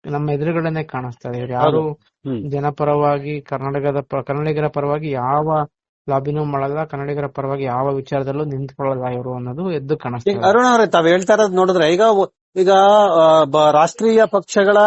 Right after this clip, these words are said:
Speaker 2: ನ-, ಸ್ಥಳೀಯ ನಾಯಕರುಗಳು ಅವರು ಗುಲಾಮ್ರ ತರ ವರ್ತಿಸ್ತಾರೆ, ಹೈಕಮಾಂಡ್ ಗುಲಾಮ್ರ ತರ ವರ್ತಿಸ್ತಾರೆ ಅಂತ ಹೇಳಿ ನಮ್ಗೆ, ಆ, ಅನ್ಸುತ್ತೆ, ನಿಜ. ಆದ್ರೆ,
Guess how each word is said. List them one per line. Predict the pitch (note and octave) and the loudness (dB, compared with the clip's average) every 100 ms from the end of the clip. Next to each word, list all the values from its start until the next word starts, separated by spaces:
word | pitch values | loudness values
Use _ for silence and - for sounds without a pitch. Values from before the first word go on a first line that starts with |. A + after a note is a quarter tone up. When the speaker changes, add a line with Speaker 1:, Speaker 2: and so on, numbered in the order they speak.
| G#3+ G3+ | 6 4
Speaker 2:
ನ-, | E3+ E3 D#3+ D#3 | 4 4 4 4
ಸ್ಥಳೀಯ | D3+ - F#3 A3 G#3+ | 2 0 2 4 4
ನಾಯಕರುಗಳು | G3 F#3 F#3 D#3+ F3 | 4 4 2 2 4
ಅವರು | G#3+ F#3+ | 4 4
ಗುಲಾಮ್ರ | D#3+ F3 G3 F#3+ F3+ | 4 4 4 4 2
ತರ | E3+ E3+ | 4 4
ವರ್ತಿಸ್ತಾರೆ, | D#3 C#3+ E3+ F#3 F#3 | 2 0 -2 2 4
ಹೈಕಮಾಂಡ್ | E3+ F3+ E3+ D#3+ | 4 2 0 0
ಗುಲಾಮ್ರ | D3 C#3+ D3 C3 A#2+ | 0 0 -2 -6 -4
ತರ | C3+ | 0
ವರ್ತಿಸ್ತಾರೆ | D#3+ C3 D3+ C3 D3 | 2 0 -4 -4 -2
ಅಂತ | C#3 C3+ | -2 -2
ಹೇಳಿ | C#3+ | 0
ನಮ್ಗೆ, | E3+ C3+ D3+ A3 - _ _ - | 0 0 0 0 -2 _ _ -2
ಆ, | F3+ F3 | 2 4
ಅನ್ಸುತ್ತೆ, | F3+ F3+ E3+ - B2+ | 2 0 -2 -2 0
ನಿಜ. | E3 C#3 | 2 2
ಆದ್ರೆ, | - E3 A3 F#3+ | 2 2 4 4